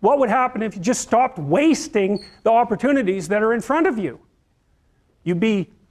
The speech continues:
who knows how much more efficient, ten times more efficient, twenty times more efficient. That's the Pareto distribution. You have no idea how efficient, efficient people get. It's completely,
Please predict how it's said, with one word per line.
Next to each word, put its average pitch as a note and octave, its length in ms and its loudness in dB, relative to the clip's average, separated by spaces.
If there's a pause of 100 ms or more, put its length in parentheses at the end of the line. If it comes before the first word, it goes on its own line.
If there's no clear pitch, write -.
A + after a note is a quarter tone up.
(120)
who D#4 240 4
knows C#4+ 280 2
how G#3+ 140 2
much G3 320 -2
more F#3+ 160 -2
efficient, E3 400 -8 (380)
ten C4 380 0
times G3+ 420 -2
more F3+ 180 0
efficient, D3+ 420 -10 (360)
twenty C4 460 0
times G#3+ 420 -2
more F3+ 180 -2
efficient. E3 460 -8 (260)
That's G3+ 220 -4
the F#3 140 -8
Pareto A#3+ 380 0
distribution. D#3+ 640 -8 (420)
You G3+ 60 0
have F3+ 120 0
no B3+ 400 4
idea A#3 540 2
how F#3 220 0
efficient, F3+ 460 -2
efficient F#3 440 -4
people F#3 300 -8
get. D#3 400 -6 (320)
It's - 140 -10
completely, B3+ 720 0